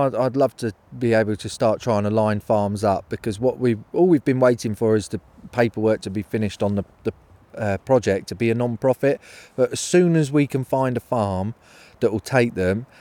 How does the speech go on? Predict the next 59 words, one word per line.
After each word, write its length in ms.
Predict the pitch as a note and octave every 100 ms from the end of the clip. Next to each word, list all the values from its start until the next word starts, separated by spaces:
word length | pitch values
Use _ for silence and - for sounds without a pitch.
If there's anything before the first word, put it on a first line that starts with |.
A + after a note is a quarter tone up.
| - -
we're 80 |
gonna 160 | A2+ A2+
try 240 | - C3+
and 100 | B2
get 140 | A#2+ A#2
that 200 | A#2 -
funding 500 | - A#2+ A2+ G2+ G2
to 120 | -
send 320 | - B2 A#2
them 100 | A2
over 220 | G#2+ G#2
to 140 | G#2 A2
the 80 | G2
West 280 | G#2 -
Coast 540 | - G2 F#2+ F2+ - - _ _ -
and 180 | G2+ G2+
then 80 | G2
have 200 | G#2 -
the 80 |
study 320 | G2+ - G2+ F#2+
done. 280 | F#2 F#2 F#2 - -
Uh, 60 | -
we 160 | B2 A#2+
wanna 200 | A#2 A#2
send 240 | - A2+
a 60 | A2
member 300 | A2+ G#2+ G#2+
of 100 | G2+
staff 340 | - G#2 F2+
with 180 | C3+ C#3
the 60 |
dogs 340 | F#2+ F#2 F2 -
so 60 |
the 80 | -
farmers 380 | - A2 G2 F#2+
don't 280 | - F#2+ F2+
have 180 | G2+ G2
any, 280 | F#2+ F#2 - - - -
you 80 |
know, 140 | A2+ F#2
they 100 | B2+
don't 140 | C#3+
have 140 | D3 -
to 80 |
do 100 | C3
anything 500 | C3+ B2 G#2+ F#2 G2+
in 180 | - A2
this 200 | A2 -
initial 420 | A2 A2+ G#2+ G#2
stage. 600 | F#2 - G2+ F2 F#2 - - - -
Someone 340 | - B2 A#2
will 120 | G#2 G2+
go 180 | A2
and 80 | G2+
look 160 | G2+ -
after 260 | G2+ E2+
the 80 | F2+
dogs, 300 | E2 F2+ E2+
basically. 680 | - D#2+ E2+ - - F2+ G2+